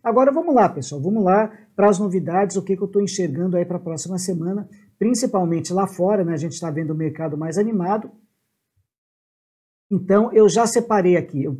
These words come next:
consegui pegar uma B D R, que é a Berkshire.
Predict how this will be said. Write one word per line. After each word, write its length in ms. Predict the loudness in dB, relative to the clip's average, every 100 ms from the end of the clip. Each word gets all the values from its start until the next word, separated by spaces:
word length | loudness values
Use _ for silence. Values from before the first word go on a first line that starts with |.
| -2
consegui 380 | -2 0 -4 2
pegar 400 | 2 2 -4 -2
uma 260 | -2 0 0
B 160 | 0
D 100 | 2
R, 420 | 0 2 -2 -4 -16 _ _ _ _ _
que 120 | 2
é 60 | 4
a 60 | 4
Berkshire. 760 | -2 -4 -6 -4 -4 -4 -8